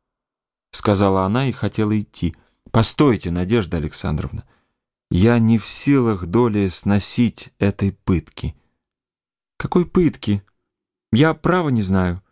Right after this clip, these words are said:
"Не притворяйтесь, скажите, вы ли это? Те же ли вы, какие были?" "Я всё та же", — сказала она решительно. "Как? Вы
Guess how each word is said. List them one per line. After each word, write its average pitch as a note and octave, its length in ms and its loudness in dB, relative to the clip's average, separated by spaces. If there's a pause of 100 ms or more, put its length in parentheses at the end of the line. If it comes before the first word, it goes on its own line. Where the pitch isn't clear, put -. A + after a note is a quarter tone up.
(720)
"Не G2 180 2
притворяйтесь, G2 880 0
скажите, G#2+ 600 -2
вы B2+ 320 2
ли A2 260 2
это? - 340 -4 (920)
Те D3 240 4
же A2 160 0
ли G#2 140 4
вы, F#2+ 180 2
какие A#2+ 400 2
были?" A#2 460 0 (1500)
"Я C3+ 120 2
всё - 160 -2
та F#2+ 240 -2
же", — F2+ 120 -12 (680)
сказала G2 540 2
она G#2 340 0
решительно. G2+ 840 -4 (960)
"Как? - 480 -2 (800)
Вы B2 520 2